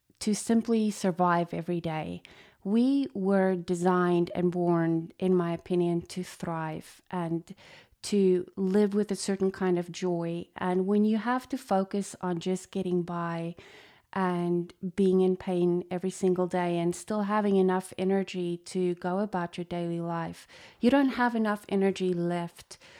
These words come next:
to really thrive and live in joy.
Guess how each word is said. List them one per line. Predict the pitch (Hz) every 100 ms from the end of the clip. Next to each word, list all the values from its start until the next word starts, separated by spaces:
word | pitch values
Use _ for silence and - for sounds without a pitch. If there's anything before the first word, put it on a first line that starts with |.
| - _ _
to | - 208 190
really | 190 190 180 180 185 -
thrive | - - 180 170 156 160 185 - -
and | 180 175 170 175 -
live | 190 185 175
in | 170
joy. | 170 170 160 160